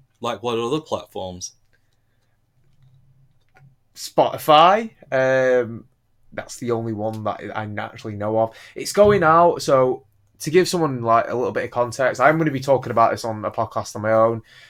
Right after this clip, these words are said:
Speaker 2: Um, I'm using Anchor F M, and it's going out to several other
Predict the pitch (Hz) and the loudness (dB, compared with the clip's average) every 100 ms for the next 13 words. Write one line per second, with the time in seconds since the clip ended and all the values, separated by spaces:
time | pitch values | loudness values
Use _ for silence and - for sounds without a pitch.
0 | _ - 113 113 107 - 131 165 143 139 | _ -2 2 2 0 -4 -2 -2 -2 -4
1 | 127 123 120 - 117 - 123 120 120 120 | -4 -6 -6 -2 -2 0 2 4 2 -2
2 | - 107 107 107 98 - 120 113 110 - | -4 -2 -2 -4 -10 -4 -2 0 -2 -4
3 | - 113 107 104 - 120 104 107 107 107 | -6 -2 0 -2 -2 -2 0 -4 -4 -4
4 | 107 | -4